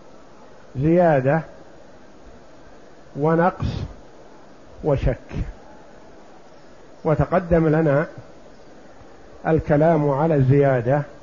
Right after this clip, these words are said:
وسيكون درسنا اليوم إن شاء الله في النقص والشك في القسمين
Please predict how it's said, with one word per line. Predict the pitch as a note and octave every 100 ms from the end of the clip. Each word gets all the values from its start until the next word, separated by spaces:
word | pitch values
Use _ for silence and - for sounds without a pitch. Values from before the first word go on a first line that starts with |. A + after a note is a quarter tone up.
| - - - - - - - - -
وسيكون | D3+ E3+ F3 E3 F3 E3 D#3+
درسنا | D#3 F3 D3+ D3 C3+
اليوم | C3 C#3 D#3 D3+ E3+
إن | D3+
شاء | C3+ A#2+
الله | C3 B2 D3+ D3+ - - - - - - - - - - - - - - - -
في | E3
النقص | E3 E3 F#3 - - - - - - - - - - - - - - -
والشك | D#3 D#3 - B2+ - - - - - - - - - - - - - - - -
في | D3+
القسمين | C#3+ D#3 - C#3+ D#3 E3+ F3